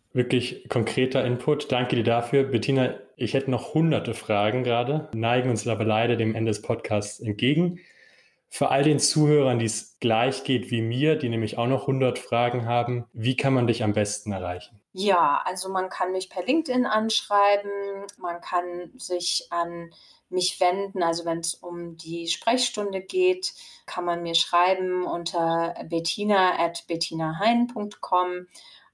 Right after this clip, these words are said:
Speaker 2: Äh, und wenn's um Julie geht, kann man mir unter b at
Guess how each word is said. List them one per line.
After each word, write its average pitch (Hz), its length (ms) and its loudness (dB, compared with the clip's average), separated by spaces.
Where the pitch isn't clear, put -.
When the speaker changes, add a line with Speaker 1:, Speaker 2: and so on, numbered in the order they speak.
Speaker 2:
Äh, 175 280 4
und 185 260 -2
wenn's 185 260 0
um 190 140 -6
Julie 262 480 4
geht, 202 340 2
kann 190 200 -6
man 180 180 -4
mir 175 200 -6
unter 175 580 -4
b 233 640 2
at - 380 2